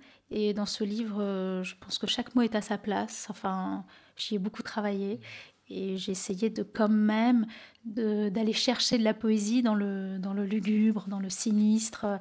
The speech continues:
notamment dans le décor en Bretagne avec, euh, la mer. Alors même si elle est un peu noire, cette Bretagne, parce que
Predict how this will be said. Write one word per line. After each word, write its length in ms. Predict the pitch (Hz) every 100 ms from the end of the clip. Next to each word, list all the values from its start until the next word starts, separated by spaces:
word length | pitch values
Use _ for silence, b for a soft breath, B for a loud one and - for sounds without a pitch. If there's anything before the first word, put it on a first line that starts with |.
| B B B B B B -
notamment 460 | 233 202 220 208 214
dans 100 | 208
le 80 | 208
décor 380 | 202 - 214 202
en 80 |
Bretagne 520 | 190 190 202 208 214 196
avec, 280 | 190 -
euh, 280 | 190 190 185
la 120 | 185 190
mer. 500 | 180 190 208 214 208
Alors 180 | 185 190
même 180 | 190 202
si 220 | - 214
elle 120 | 196
est 100 | 196
un 100 | 202
peu 140 | - 226
noire, 320 | 262 294 262
cette 140 | 214
Bretagne, 400 | 208 208 208 214
parce 180 | 220 -
que 500 | - 190 190 190